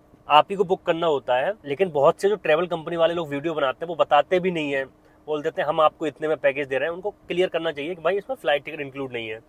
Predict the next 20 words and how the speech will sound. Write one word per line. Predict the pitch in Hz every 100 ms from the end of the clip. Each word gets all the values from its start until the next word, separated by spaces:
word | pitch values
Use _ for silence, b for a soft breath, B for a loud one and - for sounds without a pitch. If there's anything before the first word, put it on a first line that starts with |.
| -
तो | 185
अब | 185
मैं | 208
आपको | 226 -
detail | 254 175 196
में | 233 220
बताता | 185 139 170
हूँ | 233
कि |
four | 277 226 254 208
night | 202 214
five | 196 185
days | 196 185
के | 208
package | 180 160 151
में | 254
क्या-क्या | 269 190 180
include | 160 156
होता | 139 -
है। | 127